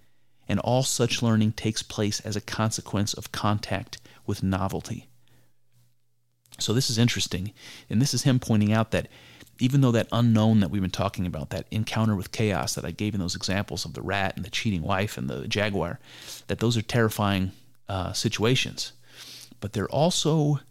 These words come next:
potentially promising situations. So you might wonder, "Well, what do you mean, Chris? <laughs> What do you mean by that? How can,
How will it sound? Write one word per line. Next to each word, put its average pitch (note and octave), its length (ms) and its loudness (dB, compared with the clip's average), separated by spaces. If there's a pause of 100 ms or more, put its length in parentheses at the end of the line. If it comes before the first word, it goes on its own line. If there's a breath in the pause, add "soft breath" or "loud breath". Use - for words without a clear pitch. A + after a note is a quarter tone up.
(340)
potentially A2 840 0 (120)
promising A#2 720 2
situations. - 840 -6 (600 loud breath)
So - 160 -4
you G#2 60 2
might G#2 180 2
wonder, G2 320 2
"Well, F#2 500 0 (220 loud breath)
what A2 120 -4
do G#2+ 60 0
you F#2 80 -2
mean, G#2+ 340 6
Chris? - 360 -2
<laughs> - 80 0
What A#2+ 100 2
do - 80 0
you G2 40 -2
mean B2+ 200 4
by F#2+ 180 4
that? F#2 180 -2
How A#2+ 140 2
can, A2+ 240 0